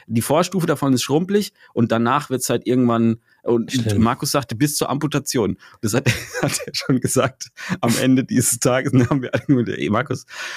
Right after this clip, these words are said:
Speaker 1: wahrscheinlich hast du noch ein bisschen Zeit, bis wir den Fuß abnehmen müssen.“ Und meinte, „Ja, nee, aber, ähm,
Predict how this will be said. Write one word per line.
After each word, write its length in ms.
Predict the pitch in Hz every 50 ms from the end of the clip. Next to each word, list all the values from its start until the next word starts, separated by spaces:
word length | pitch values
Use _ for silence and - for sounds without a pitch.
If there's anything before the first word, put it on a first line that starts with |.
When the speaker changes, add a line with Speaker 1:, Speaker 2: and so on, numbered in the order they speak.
| - - - - _ - -
Speaker 1:
wahrscheinlich 500 | - - - 113 - - 135 151 - -
hast 140 | 131 143 143
du 60 | 135
noch 60 | 123 117
ein 40 |
bisschen 320 | 113 143 147 147 - 139 135
Zeit, 320 | - - 123 151 175 175
bis 160 | - 117 -
wir 80 | - 113
den 100 | 107 110
Fuß 240 | 107 - 131 123 123
abnehmen 380 | - 117 - - 120 107 107
müssen.“ 300 | 110 107 107 - 107 101
Und 100 | 101 101
meinte, 180 | 101 92 90 95
„Ja, 220 | 95 - 139 156
nee, 200 | 165 147 156 -
aber, 320 | - 101 95 98 98 - -
ähm, 300 | 107 107 107 104 98